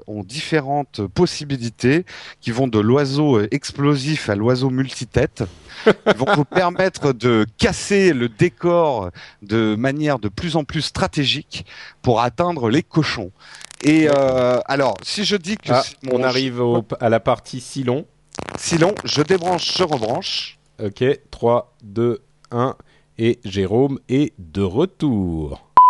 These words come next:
Speaker 1: Oui, bah ça y est, je suis de retour. Euh, désolé, hein, j'ai eu un petit problème là avec, euh, mon casque micro,
Speaker 2: Ouais,
Speaker 1: mais
Speaker 2: ce
Speaker 1: je
Speaker 2: que le,
Speaker 1: comprends.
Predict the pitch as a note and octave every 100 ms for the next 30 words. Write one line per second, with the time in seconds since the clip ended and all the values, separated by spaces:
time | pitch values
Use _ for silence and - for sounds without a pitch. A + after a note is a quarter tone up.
0 | B5 B5 B5 B5+ C3 F#3 G#3+ F3+ C#3+ E3+
1 | D#3 F#3 - D#3+ C#3+ D3 D3 G3+ A3 -
2 | - C#3 C#3 C3+ C3+ C3+ C3 A#2+ D3 D3
3 | D3 C#3+ A#2+ - A#2+ A2+ G#2+ - - C3
4 | B2+ A#2+ G#2+ G2+ G2 F#2 F2 F2 E2 -
5 | D#3+ - A2+ G2 - D#3 E3+ B2+ B2+ -
6 | G#2+ D3+ C#3 D#3+ D#3 D3+ D3